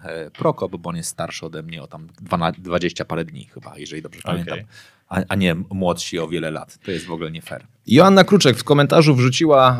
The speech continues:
Speaker 2: link do dollar shave club dot com.
Speaker 1: Tak.
Speaker 2: Pięknie. Możecie sobie obejrzeć, na czym prezes Kapsel wzorował swoją postać i zobaczycie, że to jest zżyna.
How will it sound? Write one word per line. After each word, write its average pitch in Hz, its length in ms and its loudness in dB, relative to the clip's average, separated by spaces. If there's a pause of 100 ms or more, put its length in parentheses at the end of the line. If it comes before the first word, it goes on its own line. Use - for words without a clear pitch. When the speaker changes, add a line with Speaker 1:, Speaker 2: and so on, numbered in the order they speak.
(140)
Speaker 2:
link 131 260 -2
do 113 120 0
dollar 123 320 0
shave 113 280 -8
club 107 340 0
dot 90 260 -8
com. 92 300 -8 (640)
Speaker 1:
Tak. - 280 -6 (100)
Speaker 2:
Pięknie. 127 340 2
Możecie 127 240 0
sobie 151 160 4
obejrzeć, 139 560 4
na 139 200 4
czym 127 360 4
prezes 127 320 2
Kapsel 127 360 -2
wzorował 113 380 0
swoją 107 320 -2
postać 101 400 -2
i 101 60 -14
zobaczycie, 120 420 -2
że 110 80 -8
to 110 100 -4
jest 107 140 -2
zżyna. 113 600 0